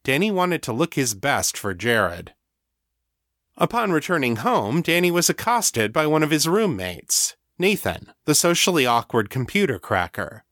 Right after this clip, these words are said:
This was Nathan's first encounter with Danny's transformed body, and he found himself both smitten and tongue-tied. Danny was annoyed at his ogling, but then Nathan surprised him with a request.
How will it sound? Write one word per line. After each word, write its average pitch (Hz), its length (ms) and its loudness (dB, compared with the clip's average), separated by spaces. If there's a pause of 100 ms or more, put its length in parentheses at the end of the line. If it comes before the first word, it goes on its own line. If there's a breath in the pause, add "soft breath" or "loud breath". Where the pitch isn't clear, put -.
(420)
This 247 200 2
was 233 180 4
Nathan's 196 440 2
first 165 340 0
encounter 131 560 2
with 104 220 -6
Danny's 120 420 2
transformed 117 800 0
body, 139 600 0 (180)
and 202 160 2
he 220 80 4
found 247 300 2
himself 127 480 2
both 120 200 2
smitten 175 680 2
and 165 280 2
tongue-tied. 143 840 -2 (680)
Danny 214 260 2
was 139 220 4
annoyed 143 460 2
at 101 80 -2
his 107 160 0
ogling, 110 680 0 (140)
but 175 180 0
then 202 240 0
Nathan 180 340 0
surprised 190 640 0
him 95 100 -2
with 98 160 -6
a 113 60 2
request. 104 840 -2